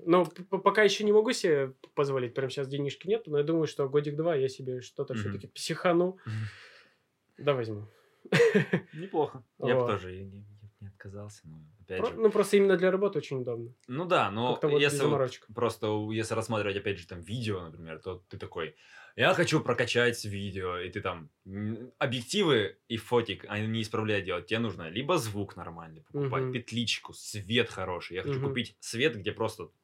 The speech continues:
Speaker 2: тушка стоит пятьдесят косарей. Только тушка, которая дает супер-мега классный солнечный, ну, отличный свет,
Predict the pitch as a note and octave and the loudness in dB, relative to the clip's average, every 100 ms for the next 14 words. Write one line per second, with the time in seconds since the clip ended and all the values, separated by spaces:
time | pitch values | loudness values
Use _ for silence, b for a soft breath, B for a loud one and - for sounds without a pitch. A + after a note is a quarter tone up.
0 | - F#3+ F#3+ A2 - G#2+ F#2 - _ _ | -4 0 0 -2 -4 -2 -2 -4 _ _
1 | _ _ _ A#2 A2 A2+ A#2 - A2 G#2 | _ _ _ -6 -2 2 2 2 -4 -2
2 | F#2+ F#2 E2 _ _ _ _ _ _ _ | 0 0 -4 _ _ _ _ _ _ _
3 | _ - C3 B2 A#2 - C#3+ - A2+ G2+ | _ 4 4 4 0 0 -2 0 0 0
4 | A2 G#2+ F#2+ G2+ A2 - - - G#2 F#2+ | -2 -2 0 0 0 -2 -12 -10 -6 -6
5 | F#2+ G#2+ F2+ - G#2+ G#2+ - F2 - A2 | -2 -4 -4 -6 0 0 0 -12 -6 -4
6 | F#2+ E2+ F#2+ _ G#2 E2 _ _ _ _ | -4 -10 -16 _ -12 -12 _ _ _ _
7 | _ _ A#2+ A2+ A2+ - - - D#2+ | _ _ -4 -2 -4 -8 -12 -10 -10